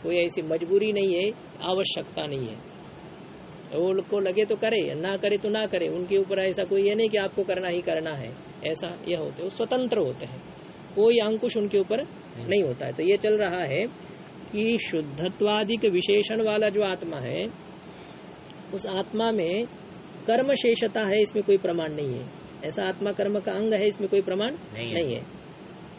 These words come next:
Speaker 1: तद याथात्म्यम न केवल कर्म अनुपयोगी किंतु कर्मणा विरुद्धते। और दूसरी बात यह भी है कि उसका जो यथार्थ स्वरूप है ना, ये केवल कर्म का उपयोगी नहीं है,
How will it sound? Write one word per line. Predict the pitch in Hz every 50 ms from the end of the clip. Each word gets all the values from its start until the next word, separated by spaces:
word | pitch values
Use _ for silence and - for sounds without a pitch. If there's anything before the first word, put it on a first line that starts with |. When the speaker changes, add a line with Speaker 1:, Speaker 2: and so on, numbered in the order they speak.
| - -
Speaker 1:
तद | - 240 254 269
याथात्म्यम | 262 240 226 220 220 214 - 233 226 233 226 233 240 233 208 190
न | 190 208 233
केवल | 220 - 233 226 226 233 233
कर्म | 220 - 226 226 226 220 214
अनुपयोगी | 208 208 202 202 202 196 185 175 170 143 135
किंतु | 135 - 185 185 202 190
कर्मणा | - 208 196 196 202 196 190 180
विरुद्धते। | 170 170 165 156 131 127 120 - - 117 - - - - - -
और | 147 151
दूसरी | 160 175 180 202 202
बात | 190 208 202 196 196
यह | 196 196 190
भी | 202 185 143
है | 117 127 131 - - - - - - - - -
कि | 156
उसका | 170 175 - - 202
जो | 202 208
यथार्थ | 190 185 175 - - 208 208 208 - 208
स्वरूप | - - - 180 220 214 175
है | 143 139
ना, | 185 202 170 131 131 - - - - - - - - - - - -
ये | 165 165
केवल | - - 190 180 190 202 214 220
कर्म | 202 - 202 190 202 208 208
का | 202 - 220 214
उपयोगी | 190 175 185 185 196 196 196 208 208 202 202 214 214
नहीं | 208 185 175 185 240 233
है, | 190 175 165